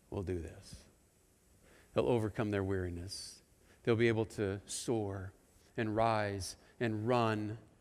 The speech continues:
and experience the opportunity that's in the midst of where we live rather than just the downside of where we are. One more aspect of enduring hope is that it's a permanent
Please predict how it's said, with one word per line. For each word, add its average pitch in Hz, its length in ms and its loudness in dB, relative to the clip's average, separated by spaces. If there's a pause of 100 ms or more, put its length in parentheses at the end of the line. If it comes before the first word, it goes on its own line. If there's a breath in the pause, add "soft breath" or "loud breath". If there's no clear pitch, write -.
(280 soft breath)
and 131 80 4
experience 135 460 4
the 143 120 8
opportunity 139 720 6
that's 120 260 0
in 127 80 2
the 120 80 2
midst 117 560 0 (340 soft breath)
of 110 140 0
where 117 180 6
we 107 160 2
live 98 540 -4 (720)
rather 104 320 0
than 98 200 -2
just 92 540 -6 (800)
the - 80 -2
downside 92 800 -4 (300)
of 92 160 -6
where 95 180 2
we 85 220 0
are. 80 340 -2 (240 loud breath)
One 135 160 10
more 147 140 12
aspect 131 400 12
of 123 100 2
enduring 123 420 6
hope 123 300 10
is 113 200 0
that 117 200 6
it's 127 200 0
a 120 40 2
permanent 113 640 2